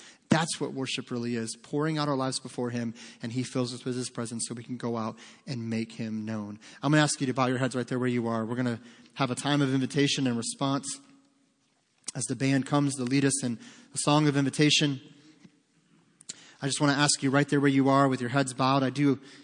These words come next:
I do greatly appreciate your attentiveness and your faithfulness this morning.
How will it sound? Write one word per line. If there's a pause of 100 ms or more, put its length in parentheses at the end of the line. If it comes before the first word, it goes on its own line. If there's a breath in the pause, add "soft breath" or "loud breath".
(180 loud breath)
I
do
greatly
appreciate
your
attentiveness
and
your (760 soft breath)
faithfulness
this
morning.